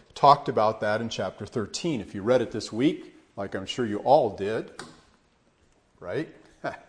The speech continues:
You will recall what those five themes are, beginning on page hundred eighty-four.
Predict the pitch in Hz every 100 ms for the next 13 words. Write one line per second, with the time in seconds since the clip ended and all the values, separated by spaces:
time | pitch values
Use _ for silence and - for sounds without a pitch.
0 | - _ _ _ - - _ 104 113 110
1 | 107 107 113 107 104 104 101 - - 95
2 | 90 - 98 90 90 110 113 80 - -
3 | _ _ _ _ _ 107 98 95 92 90
4 | - 104 98 107 98 95 95 95 185 196
5 | 123